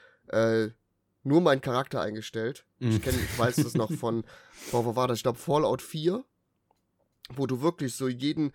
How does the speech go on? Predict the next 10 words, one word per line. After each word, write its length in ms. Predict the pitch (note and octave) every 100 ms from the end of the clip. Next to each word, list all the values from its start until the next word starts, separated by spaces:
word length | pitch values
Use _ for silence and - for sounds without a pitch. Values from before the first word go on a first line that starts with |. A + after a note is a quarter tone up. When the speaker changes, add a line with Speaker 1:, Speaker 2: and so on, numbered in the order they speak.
| - - -
Speaker 1:
jeden, 480 | C#3+ C3+ C3 B2+
äh, 460 | - A#2 A#2 A2+ A2+ -
jeden 380 | A#2+ A#2 A#2 B2
Gesichtsknochen 1160 | B2+ D#3+ - - - - D3+ D#3 F3+ D#3 D3+
und 240 | - C3+ C3
so 380 | B2+ C#3+ C#3+ G#2
irgendwie 320 | C3+ C#3 B2
errichten 460 | C3 D#3 - D3+
konntest 640 | - C#3 C#3+ C#3+ C#3+ - -
und, 300 | A#2+ A#2+